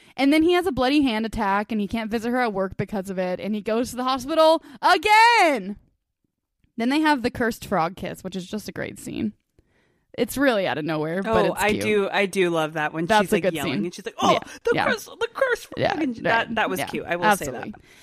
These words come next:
Speaker 1: Shin-yu finally exposes Nyan. He takes her out to dinner, and he's like, "I know you were dating this other guy. Ho, ho, ho." Uh, Hong Jo gets drunk. She goes to, um, Sh-,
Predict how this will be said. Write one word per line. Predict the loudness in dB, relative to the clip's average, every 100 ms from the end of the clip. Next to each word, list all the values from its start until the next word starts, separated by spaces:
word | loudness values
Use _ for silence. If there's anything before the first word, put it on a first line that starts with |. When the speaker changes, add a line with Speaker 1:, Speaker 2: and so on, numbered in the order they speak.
| -8
Speaker 1:
Shin-yu | 0 2 2 0
finally | 0 0 0 -4
exposes | -4 0 0 2 -4
Nyan. | -4 -2 -4 -4
He | -2
takes | -2 -2 0
her |
out | -2 -2
to |
dinner, | -4 -4 -4
and |
he's | -4
like, | -6 -2
"I | 2 4
know | 4 0
you | 2 4
were | 4
dating | 2 0 2 0
this | 2 2
other | 4 4
guy. | 2 0 -4 -4
Ho, | 2 2
ho, | 2 2 2
ho." | 2 0 4 4 4 0 _ _ _ _ -2
Uh, | 2 6 6 4 0
Hong | 0 2
Jo | 2 4 6 4
gets | 2 -4 -6
drunk. | -8 0 2 2 0
She | -4 -2
goes | 0 -2 -4
to, | -4 -4 -6 -8
um, | -4 -2 -2 -4 -4
Sh-, | -4